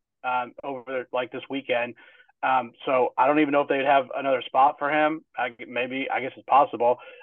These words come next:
Uh, I don't know what's going on with him in Auburn, but obviously visiting and, you know, little nugget, Darren Hiller is on the staff at Auburn as a, as an analyst or one of those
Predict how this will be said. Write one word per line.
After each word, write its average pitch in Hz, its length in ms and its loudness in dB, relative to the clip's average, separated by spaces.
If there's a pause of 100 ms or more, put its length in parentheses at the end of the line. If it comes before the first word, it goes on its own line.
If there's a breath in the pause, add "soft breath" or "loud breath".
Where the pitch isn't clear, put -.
(120)
Uh, 123 400 2
I 135 80 2
don't 143 160 2
know 139 120 4
what's 139 160 -2
going 139 180 2
on 135 100 4
with 127 80 -2
him 135 160 -8
in 123 80 -6
Auburn, 135 420 0
but 127 120 -2
obviously 131 360 -4
visiting 135 480 -8
and, 139 200 -6
you 147 100 -2
know, 135 240 2
little 143 340 2 (380 soft breath)
nugget, 143 460 0 (280)
Darren 160 240 6
Hiller 151 320 6
is 123 120 0
on 131 100 0
the 123 100 -10
staff 131 300 -2
at 123 80 -4
Auburn 113 440 -2 (120)
as 120 260 -6
a, 117 300 -2 (160)
as 120 220 -6
an 120 200 -6
analyst 135 600 0
or 120 40 -4
one 123 120 -4
of 123 40 -4
those 120 140 -4